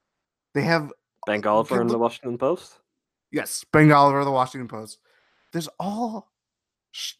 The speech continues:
Speaker 1: there's no shortage of stats and numbers indicating the Bucks are a very dominant team.
Speaker 2: Potentially,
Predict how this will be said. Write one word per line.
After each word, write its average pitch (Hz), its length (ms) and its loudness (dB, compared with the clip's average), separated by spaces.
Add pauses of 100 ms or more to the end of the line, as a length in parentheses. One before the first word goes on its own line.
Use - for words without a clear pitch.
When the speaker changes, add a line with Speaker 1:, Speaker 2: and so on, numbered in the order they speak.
Speaker 1:
there's 156 280 -4
no 226 140 0
shortage 196 600 -2
of 131 320 -2 (800)
stats - 680 -6 (220)
and 127 300 -2
numbers 143 580 0
indicating 139 600 -4 (420)
the 131 140 -2
Bucks 143 260 -2
are 151 80 2
a 127 60 0
very 131 240 -2
dominant 120 580 -8 (180)
team. 110 440 -8 (200)
Speaker 2:
Potentially, 127 840 2